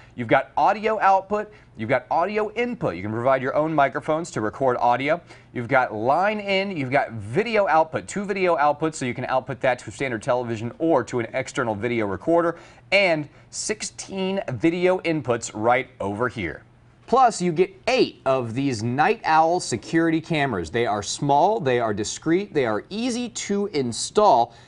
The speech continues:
In fact, all you need for installation is the included sixty-foot cable, and you're off. Plus, night vision, those I R lights right around there will light up your subject up to thirty feet away. And you can control the system using the included mouse, the physical buttons on the front,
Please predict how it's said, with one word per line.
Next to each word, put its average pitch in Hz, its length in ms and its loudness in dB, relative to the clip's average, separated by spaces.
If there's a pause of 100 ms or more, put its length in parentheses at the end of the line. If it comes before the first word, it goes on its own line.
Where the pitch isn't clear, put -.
(120)
In 135 120 -6
fact, 240 440 0 (260)
all 196 200 4
you 202 140 -2
need 190 220 0
for 170 120 0
installation 151 580 0
is 107 100 -4
the 123 120 0
included 120 480 0
sixty-foot 175 760 -2
cable, 208 420 2 (320)
and 131 420 -2
you're 107 360 0
off. - 440 -4
Plus, 180 440 2 (520)
night 139 240 0
vision, 95 360 -4
those 92 200 -6
I 113 240 0
R 113 160 2
lights 113 280 0
right 123 180 0
around 123 240 0
there 139 160 0
will 113 160 0
light 127 220 0
up 120 60 -4
your 120 100 -2
subject 123 500 -2
up 87 120 -10
to 107 100 -6
thirty 143 400 -2
feet 120 240 -2
away. 117 320 -4 (640)
And 226 200 2
you 214 60 0
can 185 160 0
control 208 380 2
the 220 100 0
system 165 380 2
using 147 320 2
the 135 260 0
included 156 580 -2
mouse, 113 380 2
the 139 100 -2
physical 180 380 2
buttons 135 340 0
on 131 220 0
the 113 80 -2
front, 196 380 2